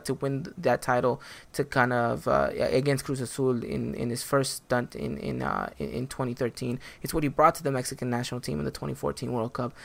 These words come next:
He knows how to use it. He knows how to play it, and he has the players for this, for this formation. So it will be interesting to see how he comes into, uh, Xolos on Friday,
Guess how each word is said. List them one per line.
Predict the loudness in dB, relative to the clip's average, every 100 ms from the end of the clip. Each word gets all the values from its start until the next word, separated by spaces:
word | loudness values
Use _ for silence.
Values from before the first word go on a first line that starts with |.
| -18 -16
He | 0 4
knows | 8 8 6
how | 4
to | 2
use | 2 0
it. | 0 -2
He | -2
knows | 0 0
how | 0
to | -4
play | 0 0
it, | 2
and | 0
he | 0
has | 0 4 4 4
the |
players | 0 4 6 4
for | 0 2 2
this, | 4 0 -2 -6 -16
for | -8 2 4
this | 4
formation. | -2 -4 -2 -2 -2 -6 -8 -18 -16
So | 2 4
it | 6
will | 6
be | 4
interesting | 0 -2 -4 -2
to |
see | -2 0 -2 -4 -12 0
how | 4
he | 4
comes | 4 2 2 0
into, | -2 0 0 2 4
uh, | 6 4
Xolos | 2 4 6 6 4
on | 2 4
Friday, | 6 6 6 -2